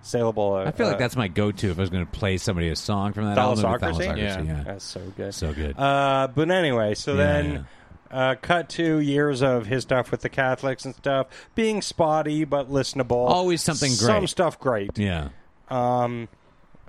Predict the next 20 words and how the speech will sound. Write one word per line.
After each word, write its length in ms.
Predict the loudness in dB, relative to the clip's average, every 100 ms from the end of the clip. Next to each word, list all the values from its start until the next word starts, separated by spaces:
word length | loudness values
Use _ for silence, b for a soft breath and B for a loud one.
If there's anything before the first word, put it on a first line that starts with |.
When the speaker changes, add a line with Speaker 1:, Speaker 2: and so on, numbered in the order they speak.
| -4
Speaker 3:
It 60 |
was 140 | 0 2
a 80 | 2
real 200 | 2 2
drop-off. 840 | 2 0 2 2 2 -2 -10 -18 -16 -18 -20 _ -20 -20 _
I 60 | -2
mean, 380 | 0 0 -2 -8 -8 0
obviously 440 | 0 0 0 -2
some 220 | 0 -2
people 260 | -2 -4 -2
didn't 360 | -2 -2 -6
really 300 | -2 0 2
like, 420 | 2 2 0 -2 0
uh, 540 | 2 2 2 2 0 -6 -16 -10
love 360 | 0 4 4 2
all 260 | 2 4 2
the 80 |
Catholic 380 | 0 -2 -2 -6
stuff, 260 | -2 -2 -2
but 200 | 0 0